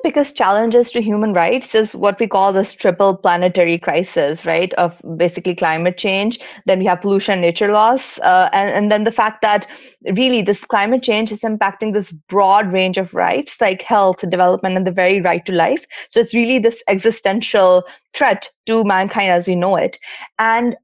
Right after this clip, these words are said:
uh, the fact of the matter is that if you're a marginalized community and if you're vulnerable, you are going to be the most hit by the impacts of climate change. And that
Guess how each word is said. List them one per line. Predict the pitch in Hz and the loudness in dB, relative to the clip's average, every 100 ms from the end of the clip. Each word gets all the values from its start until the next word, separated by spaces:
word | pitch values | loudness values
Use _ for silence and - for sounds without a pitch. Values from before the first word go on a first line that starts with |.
| - | 0
uh, | 208 208 | 2 2
the | 196 220 | 0 -2
fact | 247 254 | -2 -2
of | 311 | -2
the | 311 | -2
matter | 277 254 247 254 214 | 0 0 0 2 2
is | 208 208 | 0 0
that | 208 202 - | -2 -2 0
if | 214 220 226 | -4 -4 -4
you're | 254 285 | 0 2
a | 311 | 2
marginalized | 254 226 220 226 214 214 - | 2 0 0 0 0 0 -4
community | 202 208 226 226 180 180 185 185 | -2 0 0 -2 -4 -4 -6 -4
and | 208 262 | -2 0
if | 262 | 0
you're | 226 202 | 0 2
vulnerable, | 190 202 190 175 180 180 - - 220 | 0 2 2 6 4 4 -2 -20 -6
you | 208 247 | 0 2
are | 233 | 2
going | 226 | -2
to | 220 | -2
be | 208 | -2
the | 196 | -2
most | 202 196 220 233 | -2 0 -2 -2
hit | - 208 196 180 | -4 -4 -2 -2
by | 175 | 0
the | 180 | -2
impacts | 175 180 - | -2 -4 -4
of | 175 | -4
climate | 170 160 165 285 | -2 -2 -4 -2
change. | 254 185 - - - 226 | -2 -2 -8 -18 -14 -4
And | 208 | 0
that | 208 | 0